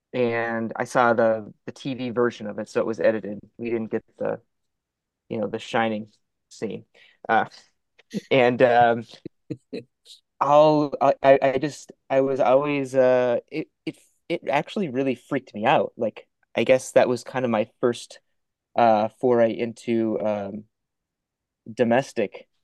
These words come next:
Speaker 1: uh, situations like that. And I, it terrified me. I was like, "People actually do this?"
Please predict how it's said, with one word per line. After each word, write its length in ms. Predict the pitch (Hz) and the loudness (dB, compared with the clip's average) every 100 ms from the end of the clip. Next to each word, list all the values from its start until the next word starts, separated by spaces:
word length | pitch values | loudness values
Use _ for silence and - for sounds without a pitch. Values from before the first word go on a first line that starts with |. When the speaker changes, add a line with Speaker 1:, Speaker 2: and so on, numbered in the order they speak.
| _ | _
Speaker 1:
uh, 480 | 107 113 110 107 107 110 _ _ | 2 2 2 -2 -4 -6 _ _
situations 840 | - 123 120 117 127 127 107 104 - | -8 -4 0 0 0 -4 -8 -8 -6
like 220 | 98 - | -6 -4
that. 300 | 95 87 - | -4 -4 -6
And 120 | 113 | -6
I, 440 | - 110 110 113 - - _ | 0 2 2 -4 -10 -18 _
it 200 | 120 - | -8 -6
terrified 560 | 139 143 147 - 107 104 | 2 4 4 2 -2 -2
me. 120 | 107 | -8
I 40 | |
was 80 | 110 | -6
like, 180 | 107 - _ _ _ _ | -8 -12 _ _ _ _
"People 300 | 254 220 156 | -4 -2 -2
actually 380 | 143 - 131 107 | -2 -6 -6 -4
do 220 | 127 175 | -2 -2
this?" 360 | 381 - - | -2 -4 -12